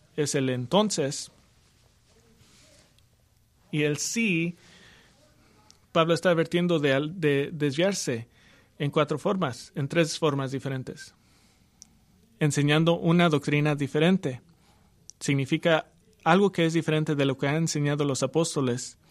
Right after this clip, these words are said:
los representantes de Cristo en la tierra que ahora están escritas en el Nuevo Testamento.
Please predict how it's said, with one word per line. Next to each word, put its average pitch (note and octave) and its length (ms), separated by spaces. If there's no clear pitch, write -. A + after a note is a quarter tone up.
los C#3 200
representantes C#3+ 800
de B2+ 220
Cristo D3+ 360
en C3 80
la B2 120
tierra D3+ 360
que B2 520
ahora C#3 280
están C#3+ 240
escritas C#3 460
en C3 100
el B2 100
Nuevo C3 200
Testamento. C3+ 640